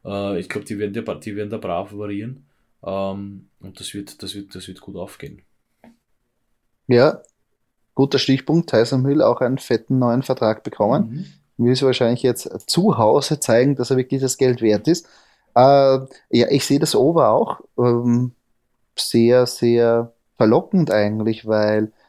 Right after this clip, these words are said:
Speaker 2: dass die Bills punkten können, ja. Ich glaub, die gehen davon aus, das würde eine dreißig zehn Partie,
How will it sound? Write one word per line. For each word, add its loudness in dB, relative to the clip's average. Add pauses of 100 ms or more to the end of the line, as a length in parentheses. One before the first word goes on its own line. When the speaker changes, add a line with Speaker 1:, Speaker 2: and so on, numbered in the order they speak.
(120)
Speaker 2:
dass -4
die -10
Bills -2
punkten -4
können, 0
ja. 2 (260)
Ich -4
glaub, 0
die -6
gehen 2
davon 0
aus, 0
das -12
würde 0
eine 0
dreißig -4
zehn 0
Partie, -2